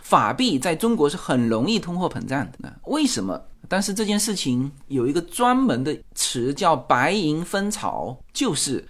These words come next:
民国四十二年，一九三五年的时候，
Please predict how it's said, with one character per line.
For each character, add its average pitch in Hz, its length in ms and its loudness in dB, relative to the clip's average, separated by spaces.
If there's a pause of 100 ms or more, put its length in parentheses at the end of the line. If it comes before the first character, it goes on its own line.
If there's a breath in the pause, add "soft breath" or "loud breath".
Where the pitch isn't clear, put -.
民 165 200 4
国 170 160 8
四 180 160 2
十 170 100 -2
二 180 140 4
年， 101 320 0
一 185 80 -6
九 147 140 -2
三 175 220 -2
五 117 140 -4
年 90 200 -6
的 131 80 -4
时 82 160 -6
候， - 280 -2